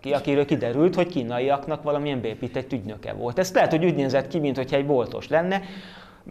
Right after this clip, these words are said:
mert egy gyár melletti kisboltot üzemeltette, mivel a gyári munkások hozzájártak reggel megvenni a zsemlét, ő olyan ipari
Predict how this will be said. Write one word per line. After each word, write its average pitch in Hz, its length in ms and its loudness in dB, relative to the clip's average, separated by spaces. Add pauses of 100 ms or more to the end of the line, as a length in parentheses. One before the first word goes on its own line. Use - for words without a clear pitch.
(120)
mert 170 300 6
egy 165 280 2
gyár 127 300 6
melletti 120 480 -2
kisboltot 117 520 -6
üzemeltette, 151 720 0
mivel 131 200 0
a 127 40 4
gyári 127 280 2
munkások 120 480 -6
hozzájártak 107 680 -6
reggel 117 300 -2
megvenni 107 440 -8
a 101 100 -8
zsemlét, 170 480 2
ő 170 80 6
olyan 135 200 4
ipari 123 260 -4